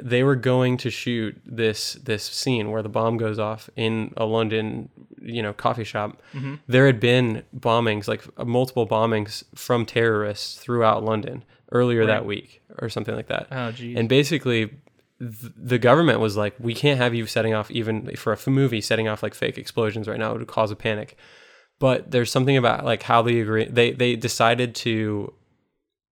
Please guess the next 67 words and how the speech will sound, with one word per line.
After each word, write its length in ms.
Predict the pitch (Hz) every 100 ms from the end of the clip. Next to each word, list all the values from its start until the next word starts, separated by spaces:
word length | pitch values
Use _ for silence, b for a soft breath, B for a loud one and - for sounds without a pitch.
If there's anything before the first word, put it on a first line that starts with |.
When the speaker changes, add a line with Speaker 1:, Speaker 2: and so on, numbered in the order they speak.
| _ _ 131
Speaker 1:
give 180 | 123 117
him 140 | 113
one 220 | 107 117 127
shot 260 | 123 113
at 180 | 107 107
it 120 | 107
and 160 | 110 107
say, 160 | 110
like, 260 | 107 101 101
"We're 200 | 120 117
gonna 140 | 117 110
honor 280 | 117 120
this 140 | 117 113
agreement 440 | 110 117 113 110
for 120 | - 110
your 100 | 110
movie." 420 | 110 104 104 107 b b b b b _
And, 300 | 117 110 -
you 80 | 131
know, 140 | 117
because, 400 | 107 127 139 135
you 100 | 127
know, 100 | 135
movies 280 | 120 123 120
bring 180 | 113 117
in 80 | 110
a 60 |
lot 160 | 107 107
of, 180 | 101 - -
a 60 |
lot 160 | 110 107
of 60 | 107
money 240 | 107 107
for 240 | - 110
a 40 | 107
certain, 340 | - 110 -
for 200 | - 117
a 40 | 107
region 320 | 113 110 104
as 100 | 107
well. 300 | 110 104 - B B B
Speaker 2:
Right. 280 | 139 123 -
Speaker 1:
So 400 | 120 110 113 - _ _ _ _ _ -
if 240 | 139 135
they 180 | 143 139
gave 160 | 131 131
him 120 | 123
one, 280 | 123 143 151
one 260 | 123 127 135
shot 300 | 127 120 113
at 160 | 107
it 100 | 107
and 160 | - 113
they, 160 | 110 110
they 200 | 110 117
were 120 | 113
able 160 | 110
to 80 | 107
pull 180 | - 113
it 60 | 107
off. 240 | 104 -
And 180 | 110 104
just 240 | 120 -
the 100 | 139
idea 360 | 135 127 135 131
that, 160 | 117
like 260 | 113 110